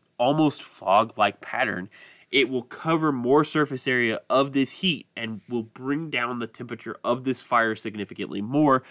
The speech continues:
making it easier to put the fire out. It also helps protect firefighters because it's spraying out a big wide pattern that is preventing the heat getting it past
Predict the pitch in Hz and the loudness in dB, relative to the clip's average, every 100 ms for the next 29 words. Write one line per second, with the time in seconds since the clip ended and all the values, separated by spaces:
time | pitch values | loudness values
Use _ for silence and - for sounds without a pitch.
0 | - - - 117 127 127 135 131 - 127 | -20 -20 -10 0 0 0 -4 -6 -8 -6
1 | 117 117 117 110 - 104 98 - 90 90 | -4 -2 -2 -2 -6 -12 -10 -2 0 0
2 | - 110 101 - _ _ - _ _ _ | 2 2 2 -2 _ _ -20 _ _ _
3 | _ _ _ 123 127 226 233 160 - 120 | _ _ _ 0 4 4 2 0 0 -2
4 | - - - 101 - 226 190 123 110 110 | -4 -8 -4 -4 2 4 4 4 2 0
5 | - 110 117 104 - - - 143 147 151 | -6 -4 -4 -4 -8 -12 -6 -2 0 2
6 | 131 113 98 107 151 170 143 127 139 127 | 0 -2 -6 -4 2 2 2 -4 0 0
7 | 120 - 185 190 117 104 - _ _ _ | -2 -6 -2 0 0 -4 -10 _ _ _
8 | _ 120 120 - 120 107 - _ _ - | _ -4 -2 0 0 0 -8 _ _ -6
9 | 135 120 160 160 135 113 113 175 156 123 | -4 0 0 -2 -8 -10 -8 -10 -8 -2
10 | 127 117 - - 139 127 - | 0 0 -6 -4 0 0 -2